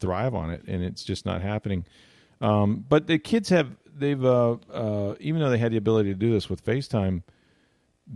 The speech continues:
the, it, you know, being, um, especially when they were homeschooled or, you know, doing the virtual learning and all that, and not able to go anywhere. Now they're starting to ming-, you know, starting to get back together with neighborhood kids and things. But at the time, um, it was all,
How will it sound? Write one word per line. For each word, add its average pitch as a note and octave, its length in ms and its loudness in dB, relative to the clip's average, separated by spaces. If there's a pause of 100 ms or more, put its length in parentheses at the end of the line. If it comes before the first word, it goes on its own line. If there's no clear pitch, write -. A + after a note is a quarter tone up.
the, C3 260 -2
it, A#2+ 80 -6 (100)
you C3+ 140 0
know, A2 100 2
being, A#2 520 2
um, E2+ 440 -4
especially B2+ 360 -4
when G#2+ 100 0
they G2+ 80 0
were F#2+ 60 0
homeschooled G#2 680 0
or, F#2+ 60 -4
you G2 140 -4
know, G2 60 0
doing G2 240 0
the F#2 100 -2
virtual G2 480 -4
learning G2 320 -2
and F#2+ 80 -2
all F#2+ 120 -2
that, F#2+ 220 -4
and F#2 220 -4
not F#2+ 180 -2
able F#2 200 -2
to F2+ 60 -2
go F#2 260 -2
anywhere. F2+ 600 -2 (420)
Now E3 160 2
they're A2 100 4
starting G2+ 240 0
to F#2+ 60 -2
ming-, F#2 340 -2
you F#2+ 80 -2
know, E2+ 80 -2
starting F2+ 340 -4
to - 20 -8
get E2+ 200 -8
back E2+ 180 -4
together E2 300 -4
with D#2+ 100 -4
neighborhood E2 320 -2
kids F2 220 -6
and D2+ 100 -8
things. D#2 280 -8 (560)
But G2+ 320 0 (200)
at F#2+ 120 -6
the F#2 80 -4
time, C3 600 0
um, F#2 500 -2
it - 100 -6
was F#2 240 -2
all, G#2 680 2